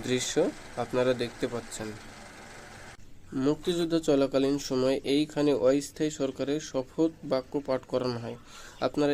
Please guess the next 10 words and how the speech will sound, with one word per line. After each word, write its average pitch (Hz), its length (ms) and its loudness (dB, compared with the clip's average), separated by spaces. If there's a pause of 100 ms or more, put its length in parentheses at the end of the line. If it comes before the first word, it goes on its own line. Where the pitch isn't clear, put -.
(120)
এইখানে 139 280 2 (120)
তেইশটি 139 420 2
স্মৃতিস্তম্ভ 131 680 -2 (160)
দেখতে 123 260 -6
পাচ্ছেন, 117 300 -8 (1080)
যা 135 100 6 (140)
উনিশশো 147 360 2
সাতচল্লিশ 143 520 0
সাল 139 120 2 (100)
থেকে 139 160 0